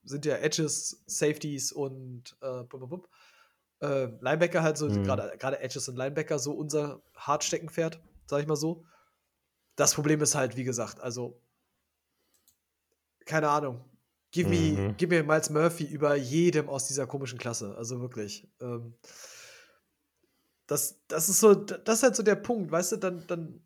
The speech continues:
Speaker 1: bin ich gewillt, wenn's irgendwann später wird, dann meine Draft-Picks, wenn ich noch Edge brauche, dann quasi, weiß ich, meine Late Third oder vierte Runde, wenn die Offense abgegrast ist, dann in Second-Year-Spieler zu investieren.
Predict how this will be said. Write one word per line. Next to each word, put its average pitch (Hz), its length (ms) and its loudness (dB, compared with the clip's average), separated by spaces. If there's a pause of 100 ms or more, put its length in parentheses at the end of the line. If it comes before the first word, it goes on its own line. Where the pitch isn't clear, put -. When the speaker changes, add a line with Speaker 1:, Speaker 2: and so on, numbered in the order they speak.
(420)
Speaker 1:
bin 214 120 2
ich 254 200 0
gewillt, 190 500 4
wenn's 185 200 -2
irgendwann 208 260 -2
später 208 440 -2
wird, 196 280 0
dann 208 480 -2 (400)
meine 175 280 0
Draft-Picks, 175 800 0
wenn 165 140 0
ich 165 140 -6
noch 160 140 0
Edge 165 220 -4
brauche, 165 340 2
dann 160 320 -2
quasi, 151 440 -2
weiß 147 200 -2
ich, 151 140 -10
meine 147 220 -2
Late 147 400 2
Third 156 580 -2
oder 135 280 -2
vierte 160 380 -2
Runde, 156 400 0 (960)
wenn 151 100 2
die 160 100 4
Offense 160 340 0
abgegrast 147 580 -2
ist, 151 220 -4
dann 151 160 0
in 143 300 -10
Second-Year-Spieler 127 680 -4
zu 123 100 -10
investieren. 120 460 -8